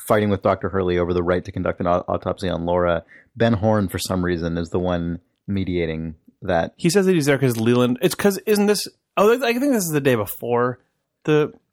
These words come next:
Speaker 2: memorial service, or is it the same day?
Speaker 1: I'm not sure.
Speaker 2: 'Cause I, I suspect, once again, this episode takes place over a day,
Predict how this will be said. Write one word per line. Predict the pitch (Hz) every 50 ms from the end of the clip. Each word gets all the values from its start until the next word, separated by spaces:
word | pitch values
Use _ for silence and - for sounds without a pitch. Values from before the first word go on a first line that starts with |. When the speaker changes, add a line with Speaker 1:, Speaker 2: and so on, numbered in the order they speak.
| _ _ _ _ _ _ _ _ _ _ _ _ _ _ -
Speaker 2:
memorial | 160 175 175 180 185 196 202
service, | 190 - 233 247 247 208 190
or |
is | 160 156
it | 208 190
the | 175
same | - - 180 165 143 120
day? | 131 127 104 87 95 120 - _ _ _ _ _ _ _ _ _ _ _ _ _ _ _ _ - - - _ -
Speaker 1:
I'm | 127
not | 107 92 87 -
sure. | - 92 82 - - - _ _
Speaker 2:
'Cause | 165 156 - - _ - -
I, | 156 156 160 - _ _ -
I | - 131
suspect, | - - 147 131 - - - 175 156 - - -
once | 160 147 139 -
again, | 139 135 139 147
this | 143 135
episode | 151 135 135 131 147 131 -
takes | - 127 -
place | - 131 131 127 135
over | 131 123 131
a | 131 123
day, | 120 127 120 123 135 139 131 -